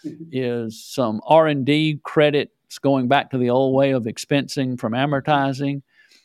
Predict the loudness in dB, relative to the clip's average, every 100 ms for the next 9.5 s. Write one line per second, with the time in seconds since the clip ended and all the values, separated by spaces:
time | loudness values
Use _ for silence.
0 | _ -4 -2 0 2 2 2 -4 -4 -6
1 | -6 _ _ _ _ _ -6 0 2 2
2 | -2 -6 -14 -8 0 2 2 -2 -2 -2
3 | -4 -4 -4 -2 0 -2 0 -2 0 0
4 | -2 -2 -2 0 0 -2 -2 -4 -4 -8
5 | 0 2 2 -2 -8 _ -20 -20 _ -2
6 | 0 2 0 0 -2 0 -2 -2 -4 -4
7 | -6 -4 -4 -4 2 2 2 -2 -6 -2
8 | 0 0 -2 -4 0 0 0 -2 -6 -2
9 | -2 -2 -2 -2 -4